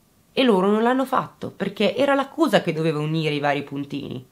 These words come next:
Inoltre c'è da sottolineare che la difesa è stata molto molto brava a sminuire l'accusa. Casey viene quindi condannata per quattro capi d'accusa, avrebbe dovuto scontare quattro anni,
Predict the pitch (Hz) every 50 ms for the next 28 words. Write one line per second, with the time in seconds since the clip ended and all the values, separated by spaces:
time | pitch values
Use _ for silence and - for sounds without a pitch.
0 | _ _ - - 294 214 175 185 190 185 - - 135 - 170 156 139 - 165 -
1 | - 165 160 170 175 156 143 135 131 - 151 139 139 147 147 - 156 151 135 160
2 | 156 160 139 135 139 147 160 170 180 185 180 175 175 175 160 156 151 160 151 -
3 | 185 160 135 156 143 139 143 151 147 - 165 160 156 147 143 135 127 131 123 117
4 | 120 - - 143 135 123 123 - 127 113 - - - - 302 311 311 240 320 311
5 | 269 277 254 247 247 247 254 240 240 233 254 247 233 226 233 240 233 226 233 233
6 | 247 233 233 214 202 208 - 233 226 226 226 214 214 208 202 208 196 190 185 -
7 | - 233 214 175 151 147 143 - 196 202 175 226 220 202 196 208 226 208 - -
8 | - 208 202 208 220 208 208 208 208 208 208 208 - 311 349 330 262 196 165 151
9 | 147